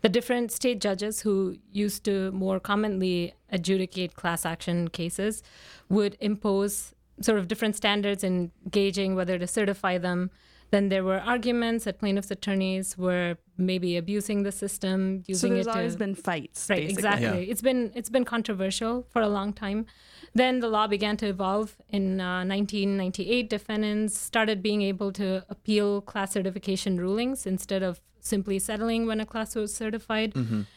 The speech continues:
Speaker 1: And that, um, gave courts more opportunity to start making rulings on class certification issues.
Speaker 3: And there's been a couple of big ones in the last <clears throat> fifteen years or so, right?
Speaker 1: Right, right.
Speaker 3: Right.
Speaker 1: Um, the Supreme Court has paid a lot of attention to class actions over the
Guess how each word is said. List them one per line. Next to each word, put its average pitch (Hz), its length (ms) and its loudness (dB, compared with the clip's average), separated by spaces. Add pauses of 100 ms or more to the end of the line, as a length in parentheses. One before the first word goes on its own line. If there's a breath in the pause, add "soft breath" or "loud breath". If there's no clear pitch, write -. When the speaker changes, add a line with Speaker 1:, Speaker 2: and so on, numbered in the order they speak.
Speaker 1:
And 214 180 4
that, 202 320 2
um, 190 360 2
gave 196 280 0
courts 196 400 0
more 196 260 0
opportunity 202 840 2
to 185 160 -2
start 196 400 2 (180)
making 196 680 2
rulings 214 500 2
on 175 160 -2
class 175 280 -2
certification 175 600 -2
issues. 180 360 -2
Speaker 3:
And 117 60 2
there's 117 140 0
been 127 160 -2
a 104 140 0 (120)
couple 113 240 2
of 98 220 -4
big 135 140 2
ones 98 240 -4
in 101 80 -6
the 98 40 -4
last 92 480 -2 (220)
<clears throat> - 240 -20
fifteen 113 300 2
years 95 200 -4
or 98 40 -6
so, 92 180 -2
right? 101 180 0
Speaker 1:
Right, 220 320 0
right. 208 260 -2
Speaker 3:
Right. 104 100 -4
Speaker 1:
Um, 180 420 -2 (500)
the 240 100 4
Supreme 262 300 0
Court 254 220 0
has 214 160 -2
paid 220 200 0
a 202 60 2
lot 190 200 0
of 185 100 -2
attention 180 720 0 (320 soft breath)
to 214 100 4
class 190 280 2
actions 190 380 0
over 180 160 0
the 175 200 -2